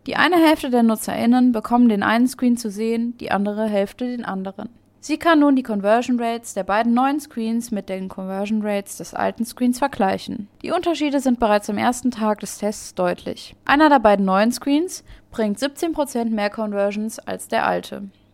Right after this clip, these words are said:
Mel lässt den Test sicherheitshalber noch eine Woche lang laufen. Danach rollt sie für alle NutzerInnen den besten Screen aus und freut sich über die Umsatzsteigerung. D S G V O und rechtliche Fallstrick-, nochmal bitte? D S G V O und rechtliche Fallstricke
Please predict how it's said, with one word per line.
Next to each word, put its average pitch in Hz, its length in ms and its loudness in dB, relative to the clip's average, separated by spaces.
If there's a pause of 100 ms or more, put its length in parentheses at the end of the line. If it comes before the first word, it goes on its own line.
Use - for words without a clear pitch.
Mel 247 240 0
lässt 320 200 0
den 254 100 0
Test 254 300 -2
sicherheitshalber 254 800 4
noch 214 160 0
eine 214 240 0
Woche 196 180 0
lang 214 220 0
laufen. - 400 -6 (140)
Danach 196 480 4
rollt 269 160 4
sie 285 100 -8
für - 160 0
alle 339 180 4
NutzerInnen 247 560 2
den 208 140 -2
besten 254 320 -2
Screen 233 380 -2
aus 220 260 -2
und 202 120 -8
freut 196 280 -6
sich - 300 -8
über 269 160 -2
die 269 100 -6
Umsatzsteigerung. 196 880 -8 (180)
D 294 60 0
S 330 180 2
G 254 100 -2
V 240 200 2
O 240 160 4
und 220 160 -2
rechtliche 226 380 -6
Fallstrick-, 196 580 -4 (160)
nochmal 180 580 -6
bitte? 277 300 -6 (280)
D 277 60 0
S 330 180 0
G 240 120 2
V 220 200 2
O 247 140 8
und 233 140 4
rechtliche 233 360 -2
Fallstricke 214 800 0